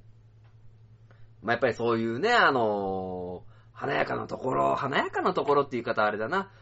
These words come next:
あの、芸の世界で、あの、勝負している、まあ、人たちとね、なかなか肩を並べてっていうところでね、あのー、今の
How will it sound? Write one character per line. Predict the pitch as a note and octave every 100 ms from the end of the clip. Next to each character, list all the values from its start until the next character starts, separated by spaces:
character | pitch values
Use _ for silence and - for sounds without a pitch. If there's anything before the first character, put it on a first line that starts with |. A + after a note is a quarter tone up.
| -
あ | F#2+
の、 | G2
芸 | G2 D#3+ D#3+
の | D3+
世 | A2+ B2
界 | A2+ F#2+
で、 | F2+ F2 - - -
あ | A#2 A2
の、 | G#2 G2
勝 | F#2+ C#3 C#3+
負 | A2+
し | G2+
て | - G#2+
い | G#2
る、 | G2+ G2 - - - - -
ま | F#3
あ、 |
人 | A3 A3+ A#3
た | F#3+
ち | -
と | C#3+ D3+
ね、 | C#4
な | B3
か | G3+ F#3
な | E3+
か | D3+
肩 | D#3+ D#3+ C#3+
を | A2+
並 | G#2 G#2 B2+
べ | D#3 E3
て | G#3
っ | G#3+
て | E3
い | C3
う | A#2
と | G#2+
こ | G#2+
ろ | G#2+
で | F#2+
ね、 | B2+ G3 G3+ - - -
あ | C#3+ C#3
の | C3 B2 A#2 A2+ A2+
ー、 |
今 | D3+ D3
の | A#2 F#2+